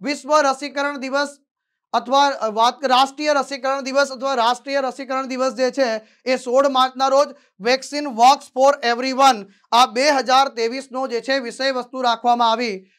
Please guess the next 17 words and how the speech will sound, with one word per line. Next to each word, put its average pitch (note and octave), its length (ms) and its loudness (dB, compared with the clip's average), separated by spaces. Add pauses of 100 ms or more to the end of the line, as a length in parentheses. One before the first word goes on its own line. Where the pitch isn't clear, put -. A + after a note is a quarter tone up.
(300)
પછી B3+ 280 -2
વાત C#4 260 2
આવે C4+ 280 2
છે C4 440 0 (260)
વિશ્વ C4+ 440 0
સ્પેરો C4+ 500 2
ડે, C4+ 360 4 (220)
એટલે B3+ 240 -2
કે C#4 140 0
ચકલી C#4 600 -6
દિવસ C4+ 360 -4
જે B3 180 -4
છે B3 500 -2 (240)
એ C4+ 180 2
વીસ B3 360 -8
માર્ચના C4 460 0
રોજ. C4+ 220 0